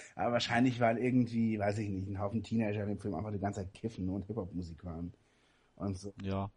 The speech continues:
Speaker 1: Ja,
Speaker 2: ja.
Speaker 1: ich halte von Kids ja nicht so viel. Wenngleich, äh, dieser Film, äh, ja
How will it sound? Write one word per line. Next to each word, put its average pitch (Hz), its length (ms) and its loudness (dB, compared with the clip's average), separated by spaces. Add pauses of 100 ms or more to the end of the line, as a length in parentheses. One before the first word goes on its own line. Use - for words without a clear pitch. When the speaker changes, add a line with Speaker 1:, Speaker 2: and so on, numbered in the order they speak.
Speaker 1:
Ja, 101 260 4
Speaker 2:
ja. 101 60 0
Speaker 1:
ich 101 120 -4
halte 135 140 0
von 127 100 2
Kids 135 220 -2
ja 117 100 4
nicht 113 180 -2
so 101 280 -4
viel. 73 500 -8 (320)
Wenngleich, 135 960 6
äh, 135 180 2
dieser 143 360 0
Film, 156 640 4 (500)
äh, 131 360 6
ja 117 560 6